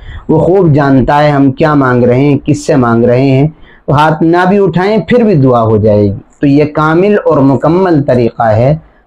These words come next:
कब्र पर या कब्रिस्तान पर जा कर के फातिहा पढ़ने का। उम्मीद करता हूँ बात आपकी समझ आ गई होगी। दुआओं की दरख्वास्त है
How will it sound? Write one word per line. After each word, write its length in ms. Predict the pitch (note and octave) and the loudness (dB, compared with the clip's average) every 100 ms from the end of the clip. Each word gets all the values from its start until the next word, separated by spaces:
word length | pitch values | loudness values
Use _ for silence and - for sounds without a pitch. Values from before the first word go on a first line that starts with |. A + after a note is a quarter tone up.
| - | -4
कब्र 320 | E3+ F3+ F3+ | 0 0 0
पर 160 | D#3+ F3 | 0 0
या 160 | E3 C3+ | 0 0
कब्रिस्तान 720 | B2+ B2 A#2+ - C3 C3+ A#2 | 0 0 -2 -2 -2 0 0
पर 180 | A#2 A2+ | 0 2
जा 160 | A2+ | 2
कर 200 | G#2+ A2+ A2+ | 0 -2 0
के 180 | C#3 C#3+ | 0 -2
फातिहा 540 | C3 A2+ - A#2 C3+ | -2 -4 -2 0 0
पढ़ने 420 | B2+ A2+ G#2+ G2+ | 0 0 0 0
का। 260 | - - A#2+ | -2 -8 -6
उम्मीद 360 | C3 C3+ F3 F3+ | -2 0 0 0
करता 300 | F#3 E3+ F3+ | -2 -2 0
हूँ 220 | F3+ G3 | 0 0
बात 260 | D3 C3+ B2+ | 0 0 0
आपकी 280 | B2 - C3+ | -2 -2 -4
समझ 300 | C3+ C3+ C3+ | -2 0 2
आ 100 | C3 | 2
गई 160 | D3+ E3+ | 2 2
होगी। 320 | D#3+ D#3+ F3 - _ - - | 2 0 -2 -8 _ -20 -4
दुआओं 400 | B2 C#3 C#3+ E3+ | 0 0 0 0
की 100 | F3 | 0
दरख्वास्त 540 | D3+ C#3 C#3 D3+ E3 F3 | 0 0 0 -2 -2 -2
है 260 | E3+ F#3+ | -2 -2